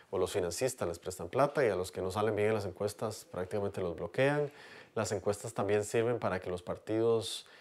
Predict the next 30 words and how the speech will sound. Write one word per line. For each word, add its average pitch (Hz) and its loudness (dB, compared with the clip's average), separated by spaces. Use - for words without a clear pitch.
eh, 90 0
diseñen 131 6
y 98 -2
planifiquen 110 0
sus 107 -6
estrategias 95 -4
de 104 -4
campaña 120 4
cuando 95 2
sacan 95 0
sus 90 -6
anuncios 92 -4
en 87 -6
televisión, 98 -2
en 85 -8
radio. 123 0
También 120 8
sirven 160 8
para 151 10
que 135 4
las 110 8
personas 127 4
decidan 147 6
por 101 -2
quién 120 2
votar, 143 6
sobre 95 0
todo 110 4
aquellas 117 0
personas 113 -2